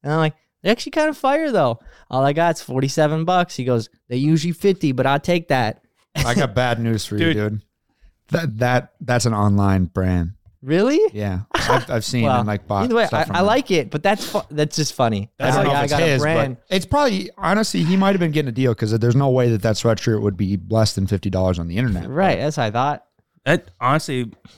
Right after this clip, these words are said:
Speaker 3: you might have still came out on top
Speaker 2: <laughs>
Speaker 3: with that because watch, in, like, five years or something, or even a year,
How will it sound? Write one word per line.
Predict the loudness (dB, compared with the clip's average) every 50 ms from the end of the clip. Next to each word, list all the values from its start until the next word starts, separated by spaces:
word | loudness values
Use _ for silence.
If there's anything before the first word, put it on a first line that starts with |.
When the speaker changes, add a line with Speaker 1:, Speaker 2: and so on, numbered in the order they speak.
| _ _ _
Speaker 3:
you | _ _ -6 -4 -2
might | 0 0 2 2 0
have | 0 -2
still | -4 -4 0 0 0 0
came | 0 0 0 0
out | 0 0 0 0
on | -2 0
top | 0 2 2 2 4 4
Speaker 2:
<laughs> |
Speaker 3:
with | 2 2
that | 2 0 -2 -2 -4 -4 -6
because | -6 -4 -2 -4 -4 -4 -2
watch, | 0 2 2 2 0 -2 -6
in, | -8 -6 -4 -2 0
like, | 0 0 -2 -2
five | -2 0 0 2 0 0 -2
years | -2 -2 -2 -2 -2 -2
or | -4 -4
something, | -2 -2 -2 -2 -4 -4 -4 -2 0
or | 2 2
even | 2 2 2 2
a | 2 0
year, | 0 -2 -4 -4 -2 0 0 0 0